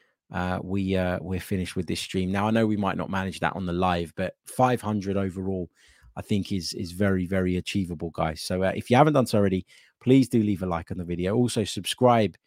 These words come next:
to the channel if you haven't done so already. That really, really does help as we continue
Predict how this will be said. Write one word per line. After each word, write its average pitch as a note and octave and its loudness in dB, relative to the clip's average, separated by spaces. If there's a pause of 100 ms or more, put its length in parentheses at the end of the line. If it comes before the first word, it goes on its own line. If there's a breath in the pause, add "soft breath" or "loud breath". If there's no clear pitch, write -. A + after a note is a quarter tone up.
(380)
to - 0
the G#2+ 2
channel G#2+ 2
if F2 -8
you F2+ -10
haven't F#2 -6
done F2+ -6
so F#2 -8
already. F2+ -6
That G#2+ 0
really, A2+ 0
really G2+ -4
does F#2+ -4
help F2+ -8
as F2 -8
we G2 -2
continue G2 -2